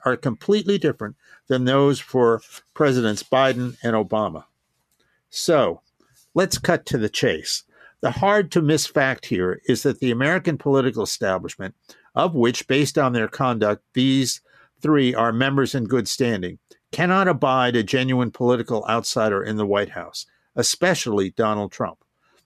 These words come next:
And not to be ignored either is that being an ex-Trump staffer who criticizes the ex-boss pays good money, replete with book and T V deals. In fact, the Post quoted a Trump campaign statement saying exactly that.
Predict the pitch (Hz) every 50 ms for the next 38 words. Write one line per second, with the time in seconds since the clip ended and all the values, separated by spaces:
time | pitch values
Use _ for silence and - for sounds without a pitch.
0 | _ - 107 110 107 120 143 165 151 - 170 170 190 190 180 160 190 190 190 190
1 | 180 180 175 151 123 107 101 101 - - 123 117 - 135 101 - - 160 170 185
2 | 180 156 135 123 131 - 147 147 170 - - - - - 170 151 127 - - -
3 | - 151 147 139 123 - 117 90 90 - _ _ - - _ - - 139 - -
4 | - 190 185 175 - - 175 160 156 143 123 143 123 - - 143 135 135 131 -
5 | - - - 135 131 120 107 107 104 - - - 165 160 156 156 151 143 - -
6 | - _ _ 117 131 131 139 123 117 123 123 110 90 82 - _ _ _ _ _
7 | _ - 107 110 - - 165 170 170 - 127 127 101 - - 165 175 175 - 143
8 | 113 - - 151 139 139 123 120 117 110 - 104 87 85 80 78 78 - - -
9 | _ _ _ _ - - 117 - - 175 175 175 151 139 127 _ _ _ _ _
10 | _ - - - - - 175 175 175 - - - 175 160 156 147 139 113 117 -
11 | - - 165 165 143 - - 160 147 131 120 - 151 151 143 147 139 - - -
12 | 117 104 107 123 123 - - - 147 139 135 127 120 117 107 95 120 131 139 143
13 | 143 - 120 107 107 135 131 95 85 -